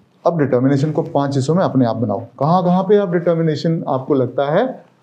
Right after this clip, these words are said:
होनी चाहिए, ये आपका homework है। जब मेरे पास बैठोगे, मैं आपका register देखूंगा, बताऊंगा क्या लिखा आपने, और यहाँ पे discuss भी करना आपस में कि determination,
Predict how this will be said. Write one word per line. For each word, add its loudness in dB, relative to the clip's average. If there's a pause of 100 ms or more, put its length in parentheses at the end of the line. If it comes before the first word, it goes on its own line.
(200)
होनी 0
चाहिए, -2
ये 4
आपका 0
homework 0
है। 0
जब 0
मेरे 2
पास -2
बैठोगे, -2 (220)
मैं 2
आपका 0 (420)
register 0
देखूंगा, 0
बताऊंगा -4 (100)
क्या -2
लिखा -4
आपने, -10 (800)
और -2
यहाँ 2
पे 0
discuss 0
भी 2
करना -2
आपस -6
में -6
कि -4
determination, 0